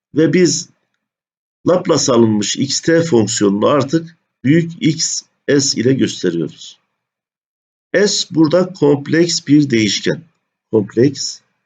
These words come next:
bir değişken. Dolayısıyla Laplace ifadesi xt çarpı e üzeri eksi st dt integrali ile bulunacak diyoruz. Laplace ifadesini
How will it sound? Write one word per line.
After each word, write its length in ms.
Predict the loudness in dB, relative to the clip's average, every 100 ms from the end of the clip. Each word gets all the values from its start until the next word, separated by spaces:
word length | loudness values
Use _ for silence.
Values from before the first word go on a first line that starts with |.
| _ -6
bir 320 | -4 -4 -12 _ _ _ _ -2
değişken. 580 | -2 -2 -2 0 0 -6 _ _ _ _ _ _ _ _ _ _
Dolayısıyla 840 | 0 2 2 0 0 2 0 -2 -10 _ _ _ _ -8 -2
Laplace 440 | -2 0 -2 -2
ifadesi 600 | -2 0 2 0 -2 -4
xt 380 | -4 -2 0 0
çarpı 360 | 2 0 0 0
e 100 | 2
üzeri 460 | 2 4 2 2
eksi 560 | 0 0 -2 2 2 0 -6 _ _ _ _ -2
st 260 | -2 -2 -2
dt 480 | 0 2 2 0 0
integrali 640 | 0 0 -2 0 2 2
ile 400 | 2 0 0 -4 _ _ _ _
bulunacak 640 | -2 2 2 2 0 -2 -8 _ _ _ _ _ _ _ _
diyoruz. 500 | 0 0 0 -10 -20 _ _ _ _ _ _ _ _ -4
Laplace 600 | -2 0 0 -2 -6 -8 -8
ifadesini 840 | -4 0 2 2 2 0 2 0